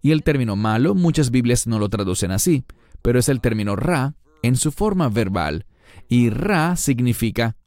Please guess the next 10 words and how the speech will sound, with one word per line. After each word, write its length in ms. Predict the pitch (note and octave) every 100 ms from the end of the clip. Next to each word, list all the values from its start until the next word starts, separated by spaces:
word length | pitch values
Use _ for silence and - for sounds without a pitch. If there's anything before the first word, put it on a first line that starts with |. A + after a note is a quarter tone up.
| _ _ -
opuesto 640 | B2 - F#3 E3+ - A#2+
a 60 | G#2
la 120 | G2
voluntad 580 | G2 G#2+ G#2 - G#2+ E2
de 160 | D2
Dios. 420 | C#2 C#2+ B1+ - - - - _ - -
Abraham, 560 | A#2 A#2 A#2+ A#2+ D3+ D#3 - -
en 120 | -
este 200 | F#3+ -
punto, 480 | G3 B2 F2+ G#2+ B2